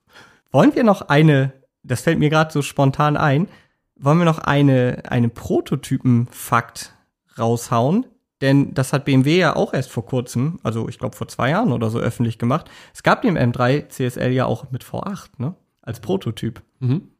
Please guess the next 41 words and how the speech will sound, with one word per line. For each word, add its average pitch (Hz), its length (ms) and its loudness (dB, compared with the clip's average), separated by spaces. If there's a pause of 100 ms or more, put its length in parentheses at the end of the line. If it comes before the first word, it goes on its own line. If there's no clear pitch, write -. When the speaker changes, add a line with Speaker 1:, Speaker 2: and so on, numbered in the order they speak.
Speaker 1:
Das - 160 -10
haben 151 180 4
sie 151 80 2
ja 143 160 2
erst 147 260 0
in 135 120 2
so 135 80 2
einem, 139 460 4
ja, 117 200 0
so 120 120 -4
einem 117 260 0
Uncovered-Video, 135 1400 0
äh, 131 360 -2
bei 135 320 -6
YouTube 131 440 -4
rausgehauen. 120 600 0 (400)
Da 120 120 -2
haben 170 160 6
die 233 100 0
damit 156 300 2
experimentiert, 131 960 -2
in 156 200 4
den 220 160 4
M 151 220 0
drei 127 220 -2
C 120 220 -6
S 113 120 -8
L 165 320 -2 (380)
den 120 140 2
Motor 156 460 0
aus 143 160 0
dem 120 200 0
M 123 220 -2
fünf 151 240 -2
E 123 100 0
neununddreißig, 120 800 0
Speaker 2:
Mhm. 135 60 -2
Speaker 1:
also 117 180 -4
S - 240 -6
zweiundsechzig, 113 840 -4
einzubauen. 113 760 -2